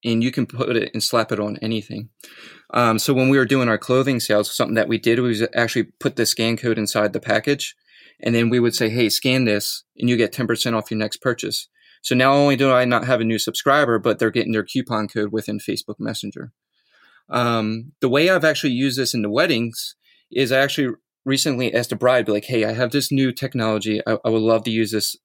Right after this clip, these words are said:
um, at your wedding." And I basically said, "Hey,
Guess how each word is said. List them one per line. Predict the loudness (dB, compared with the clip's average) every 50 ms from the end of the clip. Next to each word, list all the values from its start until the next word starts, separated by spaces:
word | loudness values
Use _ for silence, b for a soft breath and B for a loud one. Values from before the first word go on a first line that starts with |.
| _ -14
um, | -12 -10 -10 -8 -8 -8 -6 -6
at | -8 -4
your | -2 0
wedding." | 2 2 2 2 0 -6 -8 _ B B B B B B B B B B B -8
And | -4 -2 0 2
I | 2 2
basically | 4 2 2 2 2 0 2 2 2 2 0 -4 _ _ _ _ _ _ -10
said, | -8 -4 0 2 2 2 0 -4
"Hey, | -8 -2 2 4 4 4 2